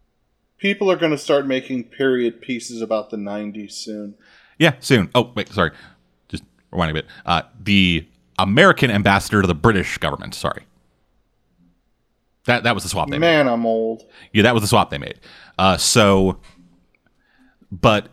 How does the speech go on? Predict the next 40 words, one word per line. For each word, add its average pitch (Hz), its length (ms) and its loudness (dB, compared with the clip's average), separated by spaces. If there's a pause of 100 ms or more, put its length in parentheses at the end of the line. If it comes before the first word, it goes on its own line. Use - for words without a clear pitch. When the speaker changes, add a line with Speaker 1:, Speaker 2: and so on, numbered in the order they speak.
(220)
Speaker 2:
as 208 240 4
they 226 120 6
were 175 140 2
going, 139 460 2
as 160 140 6
they 185 60 4
were 165 60 4
going 131 240 6
to, 104 300 2
um, 80 500 0
like, 80 160 -6 (400)
like, 107 200 0
as 123 180 2
they, 131 100 4
as 147 140 2
they 160 80 4
go, 151 80 6
as 156 160 4
they 165 60 6
went 147 120 4
to 127 40 0
make 113 120 0
the 95 60 -6
switch, - 320 -4 (360)
um, 87 300 2 (140)
the, 101 560 2 (100)
another 98 580 4
couple 165 360 0
came 92 240 0
in 85 240 -4 (260)
that 123 160 4
were 139 100 2
also 147 200 4
having 123 240 4
a 120 40 6
baby 120 240 6
on 98 120 4
that 101 100 0
same 110 180 2
day. 85 260 2